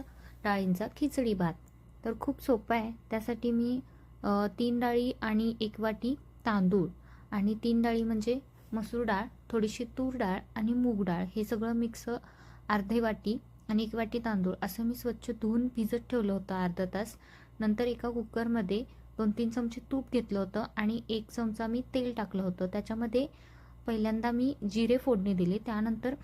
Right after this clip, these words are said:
खडे मसाल्याची फोडणी दिली, नंतर त्याच्यामध्ये बारीक बारीक चिरलेला कांदा टाकून चांगला परतून घेतला होता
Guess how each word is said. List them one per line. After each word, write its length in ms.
खडे 200
मसाल्याची 600
फोडणी 400
दिली, 320
नंतर 260
त्याच्यामध्ये 600
बारीक 220
बारीक 240
चिरलेला 460
कांदा 340
टाकून 420
चांगला 340
परतून 520
घेतला 300
होता 300